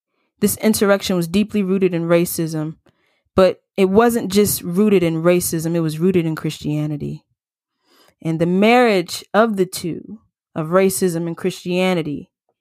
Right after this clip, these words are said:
that marriage has been deadly and it has killed hundreds. Christian nationalism, when you merge your political identity with your Christian identity. No, that is not what we do. Our,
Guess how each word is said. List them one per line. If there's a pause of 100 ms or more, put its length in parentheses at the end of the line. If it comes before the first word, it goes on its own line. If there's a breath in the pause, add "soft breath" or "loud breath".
(440)
that
marriage
has
been
deadly
and
it
has
killed
hundreds.
Christian
nationalism,
when
you (260 loud breath)
merge
your
political
identity
with
your
Christian
identity. (880)
No, (1000)
that
is
not
what
we
do. (1120)
Our,